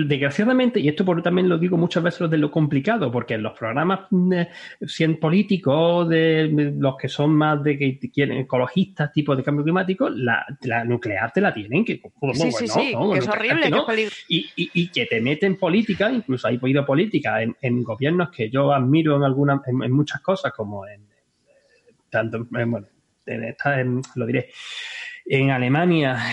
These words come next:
Speaker 1: y en Francia, que han parado, de cierta forma, la parte de nuclear porque
Speaker 2: Coño,
Speaker 1: Pero
Speaker 2: digo... Perdón, es que mira lo que han hecho en Alemania, han parado la nuclear y están quemando carbón, ahora mismo
Speaker 1: Es
Speaker 2: son
Speaker 1: que, claro.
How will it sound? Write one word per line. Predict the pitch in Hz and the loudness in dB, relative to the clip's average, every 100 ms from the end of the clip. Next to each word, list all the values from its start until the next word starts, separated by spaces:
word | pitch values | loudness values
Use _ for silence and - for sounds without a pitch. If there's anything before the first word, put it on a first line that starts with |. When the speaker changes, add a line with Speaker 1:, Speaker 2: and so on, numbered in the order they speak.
| 123 113 | -6 -4
Speaker 1:
y | |
en | 113 104 | -4 -2
Francia, | - 165 208 135 120 127 101 - | -2 0 2 2 0 0 -2 -4
que | - 139 143 202 294 127 | -2 0 2 0 0 -2
han | 107 117 | -2 -4
parado, | - 127 104 113 240 208 117 | 0 0 0 0 0 -2 -6
de | 127 _ | -14 _
cierta | 110 - 110 | -10 -6 -6
forma, | - 113 117 160 | -4 -2 0 -2
la | 196 117 104 - _ _ | -2 -4 -6 -12 _ _
parte | 110 110 - | -2 -2 -2
de | 117 | 0
nuclear | 117 120 123 123 131 185 - | 2 0 0 2 2 0 -2
porque | 175 139 - - - - 453 453 - _ _ _ - - - | -4 -4 -6 -18 -16 -16 -16 -18 -20 _ _ _ -20 -20 -4
Speaker 2:
Coño, | 226 202 240 - | -2 0 -2 -4
Speaker 1:
Pero | 208 | -2
Speaker 2:
digo... | 262 - _ _ _ | 0 -2 _ _ _
Perdón, | - 220 220 127 - | -10 -6 -6 -6 -4
es | 208 | -2
que | 262 | 0
mira | 269 320 370 | 0 2 2
lo | |
que | 381 | 2
han | 370 | 0
hecho | 349 285 | 0 0
en | 247 | 0
Alemania, | 220 220 370 302 | 0 0 0 0
han | 233 | 0
parado | 233 254 | 0 2
la | 294 | 2
nuclear | 302 320 320 370 | 0 0 2 2
y | |
están | 349 330 | 0 -2
quemando | 427 403 294 | 0 0 -2
carbón, | 190 180 233 427 480 | -4 -4 -2 -2 -2
ahora | 233 233 | 0 0
mismo | 269 320 415 | 0 0 0
Speaker 1:
Es | |
Speaker 2:
son | 381 - | 0 0
Speaker 1:
que, | |
claro. | - | 2